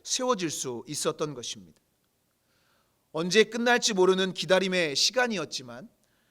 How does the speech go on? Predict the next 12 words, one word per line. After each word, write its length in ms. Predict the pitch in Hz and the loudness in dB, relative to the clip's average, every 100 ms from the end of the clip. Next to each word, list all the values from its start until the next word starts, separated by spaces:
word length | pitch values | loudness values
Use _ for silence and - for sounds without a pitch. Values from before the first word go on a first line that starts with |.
| _ _ - | _ _ -8
다윗은 500 | 151 156 170 185 139 | -2 0 2 0 0
하나님의 500 | - 247 247 240 240 | -6 2 4 4 4
때를 220 | 233 226 | 4 2
기다리며 720 | 226 165 165 151 143 151 135 113 | 2 0 0 0 -2 -4 -6 -6
지혜롭게 680 | - - 185 196 190 196 165 | 0 2 6 6 6 2 -2
준비하여 760 | - 160 160 165 147 117 131 - _ _ _ _ | 0 -2 0 0 0 -2 -10 -16 _ _ _ _
하나님을 420 | - 220 208 190 | -2 2 2 2
기쁘시게 640 | 185 175 208 233 240 202 208 | -2 -4 -4 0 0 0 0
하고 500 | 156 117 123 107 _ _ _ _ _ _ _ | 0 -6 -10 -16 _ _ _ _ _ _ _
나라를 380 | - 156 170 185 | -2 4 6 4
든든히 420 | 180 190 208 226 | 2 0 2 2
세우며 520 | 226 214 175 139 127 | 4 2 2 -2 -10